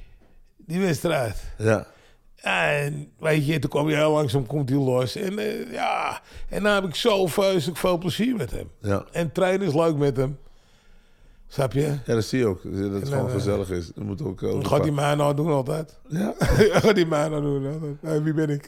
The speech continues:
Speaker 1: <laughs> Dan gaat hij, als ik wat aan het uitleggen ben. Ja, de-, ja, dat is,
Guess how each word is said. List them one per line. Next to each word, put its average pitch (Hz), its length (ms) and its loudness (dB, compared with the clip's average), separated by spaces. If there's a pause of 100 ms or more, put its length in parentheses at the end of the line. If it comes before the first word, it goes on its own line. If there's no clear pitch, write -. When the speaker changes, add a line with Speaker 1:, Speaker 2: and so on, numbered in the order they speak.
Speaker 1:
<laughs> - 120 -10
Dan 214 120 0
gaat - 160 -4
hij, - 180 -2 (420)
als 156 160 2
ik 156 80 0
wat 147 140 0
aan 143 100 0
het 156 100 0
uitleggen 160 520 2
ben. 151 260 0 (800)
Ja, 202 260 0
de-, 214 260 -2
ja, 226 200 2
dat 190 120 2
is, - 80 -8